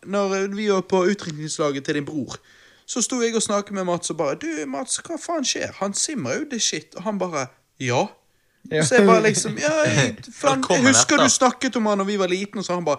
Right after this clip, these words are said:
Speaker 1: «Ja.»
Speaker 3: Ja.
Speaker 1: Det er jo liksom hipsteren,
Speaker 2: Ja.
Speaker 1: sant? Han bare, «Ja, jeg vet det, jeg vet det.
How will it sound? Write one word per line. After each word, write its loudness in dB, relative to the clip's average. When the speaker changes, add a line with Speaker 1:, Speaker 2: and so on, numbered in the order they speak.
Speaker 1:
«Ja.» 10
Speaker 3:
Ja. -4
Speaker 1:
Det 2
er 6
jo 2
liksom 2
hipsteren, 4
Speaker 2:
Ja. 0
Speaker 1:
sant? 2
Han 0
bare, 4
«Ja, 2
jeg -2
vet 0
det, -6
jeg 4
vet 4
det. -4